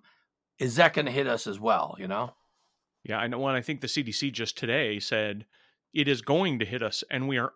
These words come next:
Speaker 2: underfunded in order to address it.
Speaker 1: Yeah.
Speaker 2: Um, but, uh, that's always been, I mean, there's, there has been a lot of lifting of the, uh, the mask mandates and the
Speaker 1: Yeah.
Speaker 2: vaccine testing.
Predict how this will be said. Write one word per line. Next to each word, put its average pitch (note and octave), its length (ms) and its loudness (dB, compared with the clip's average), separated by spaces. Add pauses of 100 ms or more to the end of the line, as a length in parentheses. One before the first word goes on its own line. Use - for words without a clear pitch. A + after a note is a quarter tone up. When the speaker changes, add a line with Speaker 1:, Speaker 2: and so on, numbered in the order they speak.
(140)
Speaker 2:
underfunded D3+ 1000 0
in C3 220 -2
order B2 260 -2
to B2+ 200 -4
address A2+ 420 -2
it. - 240 -10 (760)
Speaker 1:
Yeah. G2+ 420 -4
Speaker 2:
Um, G2+ 240 -14 (420)
but, B2+ 280 -2
uh, A2 400 -2
that's G3 160 0
always D3+ 220 0
been, B2+ 160 -4
I C#3+ 60 0
mean, D3 160 0
there's, D3+ 200 -2 (120)
there D#3 120 4
has E3 220 2
been D3+ 140 2
a C#3 60 0
lot B2 200 2
of A#2+ 80 -6
lifting B2 400 -4
of A#2+ 280 -4
the, A#2 260 -4
uh, G#2+ 320 -4
the B2 80 -2
mask A2 340 -4
mandates A#2 640 -4
and A2+ 260 -6
the G#2+ 60 -8
Speaker 1:
Yeah. G#2+ 160 -2
Speaker 2:
vaccine A2+ 340 -2
testing. A2+ 600 -6